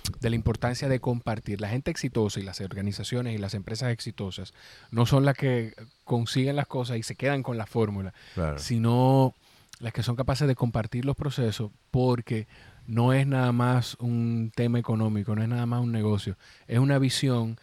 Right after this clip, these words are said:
Speaker 1: de, apasionada de, de que el turismo crezca, de que podamos llevar un, una vida sostenible y convivir con el medio ambiente y con la naturaleza.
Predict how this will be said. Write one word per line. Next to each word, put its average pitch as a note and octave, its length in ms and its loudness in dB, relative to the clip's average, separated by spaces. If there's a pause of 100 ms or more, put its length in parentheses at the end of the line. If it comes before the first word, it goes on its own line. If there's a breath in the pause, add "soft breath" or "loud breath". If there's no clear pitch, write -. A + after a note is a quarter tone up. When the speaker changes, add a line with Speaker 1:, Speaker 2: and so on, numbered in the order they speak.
(320 loud breath)
Speaker 1:
de, A2 400 -4
apasionada C3 1120 2
de, G#2+ 1120 -2
de G#2+ 200 -2
que G#2 520 -2
el G2+ 160 -6
turismo A2 460 -4
crezca, A#2 600 -4 (380 loud breath)
de G#2 280 -4
que A2+ 120 -4
podamos A2 420 2
llevar A2+ 600 6
un, A2+ 640 -2 (440 loud breath)
una B2+ 200 2
vida C3 240 4
sostenible B2 880 -2
y A2 60 -2
convivir A#2+ 800 0
con A2+ 180 0
el G#2+ 100 0
medio A2+ 240 0
ambiente G#2+ 420 -4
y - 40 -10
con A2 140 -2
la G#2+ 100 0
naturaleza. G2+ 680 -2